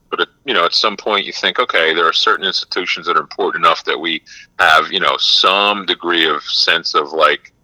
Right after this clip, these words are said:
responsibility to make sure that they're, you know, that we're not doing more harm than good as a society, regardless of how much profit it might make somebody, you know, and, and that's what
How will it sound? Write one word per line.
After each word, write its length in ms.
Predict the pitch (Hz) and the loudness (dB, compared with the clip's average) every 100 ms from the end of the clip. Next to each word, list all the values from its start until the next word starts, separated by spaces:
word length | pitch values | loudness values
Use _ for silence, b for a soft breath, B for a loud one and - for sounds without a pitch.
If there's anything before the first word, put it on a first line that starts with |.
| _ _ - | _ _ -8
responsibility 1200 | 80 - - 90 92 - 78 82 90 95 80 76 | 0 2 4 2 2 0 -2 -2 0 0 -2 -2
to 100 | 71 | -2
make 200 | 76 76 | -2 -2
sure 280 | - 78 73 | 2 2 4
that 180 | 73 71 _ | 2 -2 _
they're, 340 | 78 73 69 69 - | 0 2 2 0 -4
you 80 | 80 | -6
know, 120 | 73 | -2
that 140 | 73 65 | -2 -2
we're 120 | 78 | 2
not 260 | 78 73 - B B - | 4 4 0 B B -4
doing 260 | 95 90 | 0 0
more 160 | 87 80 | 0 0
harm 240 | 92 92 | 2 0
than 160 | 82 76 | 0 -6
good 260 | 76 95 87 | -2 0 2
as 180 | 80 | 0
a 60 | 78 | -2
society, 1000 | - 82 - 92 110 139 90 78 80 104 - B B B _ | -2 -2 0 4 4 4 2 0 0 -4 -8 B B B _
regardless 500 | 85 95 104 117 - | -4 2 2 2 0
of 60 | 87 | 2
how 140 | 87 | 2
much 220 | 85 - | 2 -2
profit 420 | - 95 120 - 73 | 0 4 4 2 -2
it 80 | |
might 220 | 71 69 62 | 0 -2 -2
make 200 | 65 - | -4 -4
somebody, 440 | 76 65 - - - | -6 -4 -4 -4 -8
you 80 | 76 | -2
know, 180 | 80 | 0
and, 140 | 76 73 | -2 -4
and 120 | 76 | -6
that's 260 | 78 87 - | -6 -6 -2
what 160 | 80 | -4